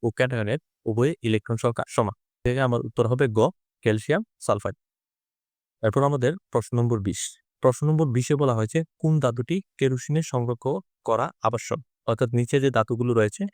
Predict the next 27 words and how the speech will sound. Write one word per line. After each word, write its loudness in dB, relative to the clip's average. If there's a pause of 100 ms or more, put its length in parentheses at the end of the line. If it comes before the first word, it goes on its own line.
এই 2
ধাতুগুলোর 0
মধ্যে 0 (380)
কোন 2 (100)
ধাতুটি 0
কেরোসিনে -2 (120)
সংরক্ষণ -2 (120)
করা 4
হয়, 0 (340)
সেটা 0
আমরা -4
জানি -4 (140)
সোডিয়াম, -2 (380)
কারণ -2
সোডিয়াম 4 (120)
খুবই 6
একটি -4 (140)
সক্রিয় 0 (360)
ধাতু। -2 (380)
সেটি 0
যদি 0
তুমি 2 (280)
খোলা 4
অবস্থায় -4
রেখে -2
দাও, 4 (140)
সেটি -2